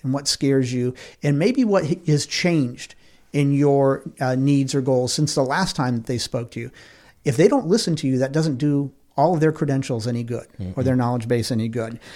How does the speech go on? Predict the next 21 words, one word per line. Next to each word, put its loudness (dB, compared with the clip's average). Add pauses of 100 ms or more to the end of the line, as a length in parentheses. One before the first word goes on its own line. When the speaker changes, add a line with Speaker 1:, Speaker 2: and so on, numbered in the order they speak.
(320)
Speaker 1:
Um, 4
and 6
here's 2
another 4
one. -6 (520)
Are 4
they 4
able 2
to 0
adjust? 0
Are 4
they 6
a 4
one-trick 2
pony, 4
like -2
they 2
are 2
really 2
good 4
with 0